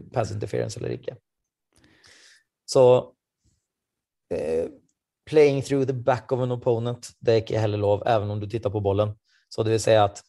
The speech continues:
om han står föran dig och du bara löper igenom för att ta, ta interception eller någonting sånt,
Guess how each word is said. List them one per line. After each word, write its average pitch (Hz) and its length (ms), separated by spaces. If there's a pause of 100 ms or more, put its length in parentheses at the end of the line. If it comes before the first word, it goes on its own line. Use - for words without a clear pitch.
om 107 140
han 113 200
står 107 180
föran 104 360
dig 113 200
och 101 60
du 107 120
bara 104 220
löper 101 300
igenom 101 500
för 113 140
att 104 100
ta, 101 520
ta 101 480
interception 104 600
eller 104 140
någonting 101 280
sånt, 120 280